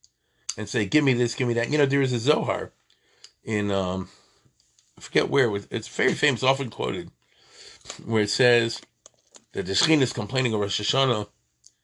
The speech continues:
that everybody, all the Jews are screaming, "Kekalbi," like dogs. "Havli ch-, havli chai, havli mizoni."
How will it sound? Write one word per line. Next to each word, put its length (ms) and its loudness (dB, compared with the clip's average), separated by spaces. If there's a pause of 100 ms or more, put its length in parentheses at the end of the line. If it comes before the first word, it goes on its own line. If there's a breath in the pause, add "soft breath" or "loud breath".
(580)
that 120 2
everybody, 280 4
all 160 6
the 100 0
Jews 260 -2
are 220 -2
screaming, 600 -2 (180)
"Kekalbi," 540 2
like 200 -6
dogs. 420 -2 (600)
"Havli 380 2
ch-, 200 -4
havli 400 2
chai, 280 4
havli 320 0
mizoni." 480 -4